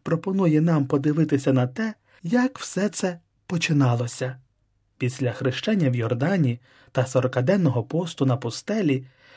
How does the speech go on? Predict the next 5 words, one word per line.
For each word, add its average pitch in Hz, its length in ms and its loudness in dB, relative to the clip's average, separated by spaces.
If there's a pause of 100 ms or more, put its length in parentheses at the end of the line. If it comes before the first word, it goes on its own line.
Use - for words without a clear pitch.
(140)
Спаситель 180 580 0
почав 175 440 -2
проповідувати 170 840 0
і 165 140 0
говорити: 135 720 0